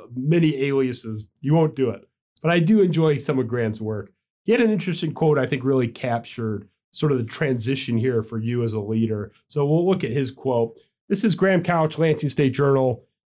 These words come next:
"The Peach Bowl was the handoff. Kenneth Walker handing the team to Peyton Thorne. If greatness is going to happen for the Spartans in the next couple of years, it's likely going to come at Peyton Thorne's direction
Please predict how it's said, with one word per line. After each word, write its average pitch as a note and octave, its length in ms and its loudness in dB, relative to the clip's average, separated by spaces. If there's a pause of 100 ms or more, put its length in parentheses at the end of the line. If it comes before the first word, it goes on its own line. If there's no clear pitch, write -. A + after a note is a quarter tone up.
(180)
"The D#3 80 2
Peach - 420 0
Bowl G#3+ 320 6
was F#3+ 300 2
the D#3+ 100 0
handoff. A2+ 720 -2 (300)
Kenneth F#3+ 340 2
Walker F3+ 460 4
handing F3 420 2
the E3+ 80 2
team E3 300 2
to C#3+ 80 2
Peyton C3 340 -2
Thorne. G2+ 500 -2 (400)
If C3 160 0
greatness G#3+ 480 2
is D#3+ 140 0
going F#3 300 2
to D#3 60 2
happen F#3+ 440 0
for F#3 120 0
the D#3 100 2
Spartans D#3+ 460 0
in C#3 60 -2
the B2 80 2
next D3 280 0
couple B2 340 -2
of G2+ 80 -4
years, G3 500 4 (300)
it's B2+ 180 -4
likely F#3+ 380 2
going F3 240 4
to D#3+ 80 2
come D#3+ 320 0
at - 160 -6
Peyton F3 340 0
Thorne's C3+ 360 2
direction D#3 760 0